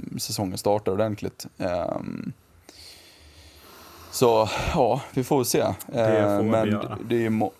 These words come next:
Speaker 1: det är många som måste steppa upp.
Speaker 2: Ja.
Speaker 1: Ehm, eh, och det är, det är många dyra spelare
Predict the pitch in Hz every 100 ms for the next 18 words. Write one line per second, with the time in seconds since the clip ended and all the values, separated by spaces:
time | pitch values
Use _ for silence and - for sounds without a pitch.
0 | - 135 131 131 143 131 131 123 120 110
1 | 110 135 95 - 139 - 110 98 98 95
2 | 95 98 - _ - - _ _ _ -
3 | - _ - - - - - - - -
4 | - - - - 110 113 110 107 104 101
5 | 107 110 107 110 110 101 110 110 117 104
6 | - 120 120